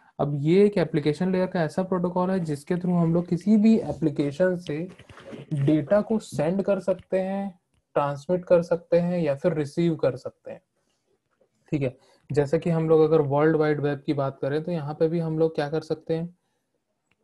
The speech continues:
हम लोग अपने प्रोटोकॉल्स को यूज़ करके हम लोग टेक्स्ट को शेयर कर सकते हैं,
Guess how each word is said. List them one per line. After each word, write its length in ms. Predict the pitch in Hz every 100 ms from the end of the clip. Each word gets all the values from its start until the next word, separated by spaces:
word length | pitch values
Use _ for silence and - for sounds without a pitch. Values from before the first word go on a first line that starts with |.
| _ _ _ _ _ _ _ _ _ _ _ _
हम 180 | - 151
लोग 140 | 160 170
अपने 340 | 160 175 202 226 _ _ _ _ _ _ _ _ _ _ _ _ _ _ -
प्रोटोकॉल्स 540 | 156 151 185 185 185 180
को 100 | 175
यूज़ 300 | 160 151 -
करके 240 | 143 143
हम 200 | 160 156
लोग 200 | 160 165 -
टेक्स्ट 300 | 135 - -
को 80 |
शेयर 280 | 165 165 160
कर 100 | 160
सकते 400 | 156 151 - -
हैं, 260 | 147 147